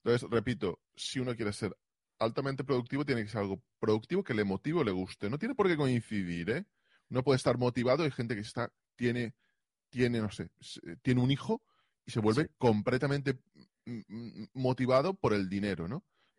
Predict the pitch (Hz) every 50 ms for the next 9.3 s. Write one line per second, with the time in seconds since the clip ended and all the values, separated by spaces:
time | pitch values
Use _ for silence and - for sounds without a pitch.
0 | _ - 95 98 110 110 - - 117 104 120 117 120 104 104 101 - - - 80
1 | 80 98 160 - _ - - - _ _ _ _ - - 117 139 147 165 - -
2 | _ _ _ _ _ - - - - - - 180 214 226 208 202 220 214 226 220
3 | 196 185 156 131 - 139 131 127 127 - 202 214 262 - - - 123 - 113 95
4 | 95 95 95 - 107 104 117 123 123 104 95 92 - - - 87 - - 78 78
5 | - - _ _ _ _ _ _ _ _ - - - - - - - 151 113 104
6 | - - 113 113 127 135 135 135 - - 127 127 - - 117 110 107 110 107 107
7 | 101 104 104 113 113 110 - - 101 - 104 107 113 113 110 107 101 - 107 98
8 | - - 98 95 101 98 87 90 95 98 98 98 - - 92 95 92 - - 104
9 | 95 90 92 87 104 120